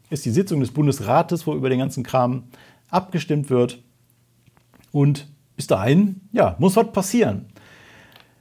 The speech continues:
Macht mit bei der E-Mail-Aktion. Jetzt ist langsam Zeit nochmal für die Pause, für die, die den Hintergrund hören wollten. Jetzt macht er Pause,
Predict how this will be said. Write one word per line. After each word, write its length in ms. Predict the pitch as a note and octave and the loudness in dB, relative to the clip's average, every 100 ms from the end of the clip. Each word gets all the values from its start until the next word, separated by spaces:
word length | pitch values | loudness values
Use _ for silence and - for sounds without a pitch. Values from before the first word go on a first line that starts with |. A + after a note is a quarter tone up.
| _ _ _ _ _ _ _ _ _ - | _ _ _ _ _ _ _ _ _ 0
Macht 180 | F#3 - | 0 2
mit 160 | G3+ | 2
bei 100 | F3 | 4
der 120 | C#3 | 4
E-Mail-Aktion. 800 | C#3 A#2+ A2 A2 - G#2 G2 - - - | 4 4 2 0 -2 -4 -4 -8 -12 -2
Jetzt 500 | C3+ G3 - - - | 2 2 0 -10 -4
ist 380 | D#3+ - - - | -4 -4 -8 -2
langsam 320 | C#3+ D#3 C#3+ | 0 2 2
Zeit 340 | D3 E3+ F#3 | 2 0 0
nochmal 320 | E3+ D#3+ D#3 D3 | 0 2 4 2
für 100 | D3 | 0
die 80 | |
Pause, 360 | C3 C#3+ D#3 D3+ | 2 2 2 2
für 100 | D3 | 0
die, 160 | C3+ D#3 | 0 0
die 140 | C#3+ | 0
den 100 | A#2+ | 2
Hintergrund 460 | C#3 F3+ B2 B2 - | 2 2 2 0 2
hören 300 | F#3 E3+ F#2+ | 2 2 0
wollten. 540 | G2 G#2 D3 F3 F3+ _ _ _ _ _ _ _ _ _ _ _ _ _ _ _ _ _ _ _ - | -2 -2 -4 -6 -8 _ _ _ _ _ _ _ _ _ _ _ _ _ _ _ _ _ _ _ 0
Jetzt 400 | C#3+ D#3+ - - _ _ _ - | 0 0 -10 -14 _ _ _ -6
macht 180 | C#3 | -2
er 160 | C#3+ C3 | 0 0
Pause, 680 | A#2 - C3 D3+ C3+ D3+ | -2 -2 0 2 2 0